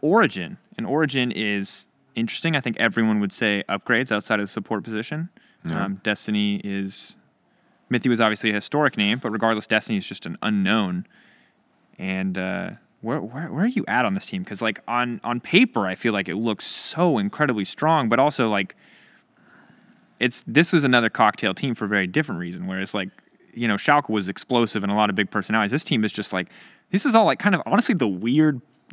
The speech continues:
Speaker 1: the weird players. Nuktuk's a guy who's been all over the place. Xerxes also a guy who's been kinda all over the place. Alfari looked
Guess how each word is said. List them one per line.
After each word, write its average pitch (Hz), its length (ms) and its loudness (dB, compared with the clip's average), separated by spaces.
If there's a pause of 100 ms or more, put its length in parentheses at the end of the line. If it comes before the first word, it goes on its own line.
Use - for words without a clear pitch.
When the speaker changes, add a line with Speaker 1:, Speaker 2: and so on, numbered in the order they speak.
Speaker 1:
the 123 80 4
weird 139 360 4
players. 123 440 2
Nuktuk's 147 300 2
a 151 60 2
guy 131 120 4
who's 110 100 -2
been 95 140 -8
all 101 140 -2
over 185 220 6
the 180 80 0
place. 175 320 2
Xerxes 113 340 -2
also 170 300 0
a 170 60 2
guy 175 180 4
who's 170 120 0
been 170 140 0
kinda 170 220 0
all 165 220 -2
over 170 160 -4
the 160 60 -4
place. 170 260 -2
Alfari 113 460 2
looked 104 200 -10